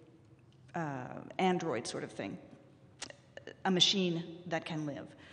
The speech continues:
really becomes extremely popular. A cyborg, of course, is not the same thing as an android. A cyborg is an amalgamation between the organic and the machinic. And,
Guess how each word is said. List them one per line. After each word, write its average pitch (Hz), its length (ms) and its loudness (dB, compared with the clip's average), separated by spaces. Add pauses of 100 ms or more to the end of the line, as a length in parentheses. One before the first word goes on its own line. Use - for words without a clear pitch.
(640)
really 180 280 6
becomes 160 720 0
extremely 170 440 -2
popular. - 480 -6 (400)
A 220 40 2
cyborg, 247 420 6
of 202 100 0
course, 185 280 0
is 175 120 0
not 180 240 4
the 185 60 -2
same 175 220 0
thing 165 160 -2
as 156 100 -2
an 160 80 0
android. 143 380 -2
A - 20 -4
cyborg 208 540 2
is 165 360 -2 (280)
an 180 80 0
amalgamation 180 720 4
between 165 600 0 (180)
the 170 100 4
organic 165 600 2 (460)
and 165 160 2
the 143 40 0
machinic. - 540 2 (1000)
And, 196 500 6